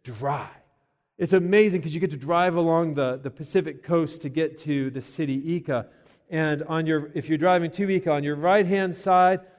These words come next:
there's nothing but water, the Pacific Ocean. And it touches nothing but sand. Not a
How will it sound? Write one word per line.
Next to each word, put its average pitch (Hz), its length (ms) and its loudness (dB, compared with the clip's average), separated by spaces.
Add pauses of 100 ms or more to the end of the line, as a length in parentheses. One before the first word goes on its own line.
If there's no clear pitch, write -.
there's 165 240 4
nothing 175 480 2
but 165 160 2
water, 147 360 -2 (240)
the 147 80 -14
Pacific 143 440 -6
Ocean. 127 340 -8 (720)
And 151 160 -2
it 165 160 -2
touches 208 580 -2 (480)
nothing 120 540 -6
but 139 180 -6
sand. 101 340 -16 (1080)
Not 165 460 -2
a 113 160 -10